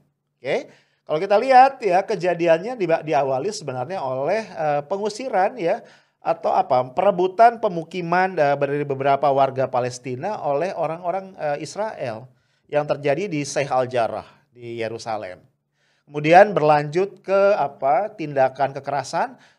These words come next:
terhadap beberapa warga Palestina yang sedang beribadah melaksanakan itikaf di Masjidil Aqsa. Nah, hal ini tentu saja tidak didiamkan oleh saudara-saudara mereka di Gaza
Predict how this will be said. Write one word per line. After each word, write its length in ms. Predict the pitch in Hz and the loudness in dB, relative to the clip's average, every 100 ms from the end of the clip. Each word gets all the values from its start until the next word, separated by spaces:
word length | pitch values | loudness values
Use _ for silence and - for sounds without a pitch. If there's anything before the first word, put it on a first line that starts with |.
| _ | _
terhadap 480 | 170 170 165 180 196 | -8 -2 -2 0 -2
beberapa 480 | 170 147 147 143 147 | -2 0 2 4 4
warga 400 | 143 139 127 135 | 4 2 0 -2
Palestina 560 | 131 131 127 139 139 | 0 -2 -6 -8 -4
yang 160 | 143 131 | -4 -4
sedang 320 | 131 127 131 | -6 -6 -6
beribadah 640 | 135 139 139 131 151 214 190 | -6 -2 -2 2 2 0 -4
melaksanakan 560 | 147 135 131 127 131 | -6 -6 -8 -8 -10
itikaf 560 | 143 139 143 151 165 156 | -10 -12 -8 -6 -6 -6
di 80 | 170 | -6
Masjidil 400 | 165 156 151 131 | -4 -6 -8 -8
Aqsa. 480 | 127 165 - 143 151 _ _ _ _ _ | -6 -8 -6 -6 -6 _ _ _ _ _
Nah, 80 | 151 | -6
hal 240 | 151 185 | 2 2
ini 160 | 240 294 | 2 -2
tentu 240 | 277 233 | -2 -2
saja 240 | 220 240 247 | -2 -4 -2
tidak 240 | 233 180 | 0 0
didiamkan 560 | 165 175 190 151 135 - _ _ _ | 2 0 2 0 0 -2 _ _ _
oleh 240 | 147 165 | -2 -2
saudara-saudara 880 | 160 165 160 156 165 160 160 147 147 | -2 2 4 6 6 4 2 4 4
mereka 400 | 143 143 143 202 | 2 0 0 -2
di 160 | 202 160 | -2 0
Gaza 640 | 156 123 135 120 143 - | 0 0 -2 -2 -2 -4